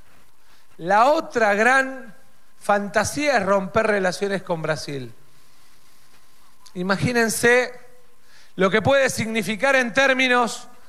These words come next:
de funcionamiento económico, comercial, social, para esta provincia que tiene el noventa y dos por ciento de su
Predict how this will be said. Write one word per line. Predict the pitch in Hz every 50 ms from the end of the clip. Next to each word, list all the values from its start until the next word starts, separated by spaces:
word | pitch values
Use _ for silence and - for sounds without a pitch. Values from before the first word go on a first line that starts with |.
| - - - - -
de | - 208 208
funcionamiento | - 214 226 226 - - 220 220 220 226 240 277 285 277 208 240 220 202
económico, | 190 - 180 185 190 240 262 247 220 208 190 170 - 190 185 170 156 - -
comercial, | - 165 151 147 139 135 - - 214 220 196 180 160 151 143 139 - - - - - - -
social, | - - - 196 185 170 - - 220 226 233 240 247 262 262 - - - - - - - - - - - - - - - - - - -
para | - 180 196 247
esta | 247 - 254 240
provincia | 185 220 220 220 262 294 285 - - 247
que | 202 214 185
tiene | 190 254 247 247
el | 233 226
noventa | 226 220 226 226 226 170
y | 233 254
dos | 285 277 277
por | - 254 247 226
ciento | - - 262 277 285 285 285 277 254 233
de | 220 208
su | 180 - - 294 302 285 - -